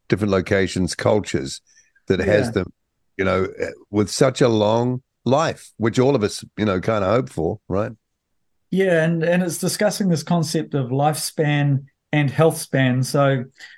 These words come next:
Speaker 2: it's one thing to live a long time, but do you want to spend the last twenty of your years of that life in poor health? The ideal is that your lifespan and health span equal each other so that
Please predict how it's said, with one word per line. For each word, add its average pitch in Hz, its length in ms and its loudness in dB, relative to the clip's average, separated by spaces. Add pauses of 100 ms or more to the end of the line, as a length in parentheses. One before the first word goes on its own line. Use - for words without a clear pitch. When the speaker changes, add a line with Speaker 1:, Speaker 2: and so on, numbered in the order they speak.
Speaker 2:
it's 151 160 0
one 180 220 4
thing 156 260 2
to 139 240 0
live 131 360 2
a 170 60 2
long 135 300 2
time, 185 420 -2
but 147 280 -2
do 143 60 0
you 147 80 4
want 143 160 2
to - 20 0
spend 143 320 0
the 131 60 0
last 135 320 0
twenty 131 320 -2
of 113 120 -2
your 123 200 0 (140)
years 135 460 2
of 127 220 0
that 135 300 0
life 135 480 0 (360)
in 139 180 2
poor 135 260 2
health? 143 400 0 (380)
The 147 80 2
ideal 156 440 6
is 139 220 -2
that 135 260 -2
your 131 140 0
lifespan 135 460 0
and 127 160 2
health 139 220 -2
span 127 460 -2
equal 147 320 -2
each 123 220 -4
other 123 260 0
so 135 300 0
that 127 260 0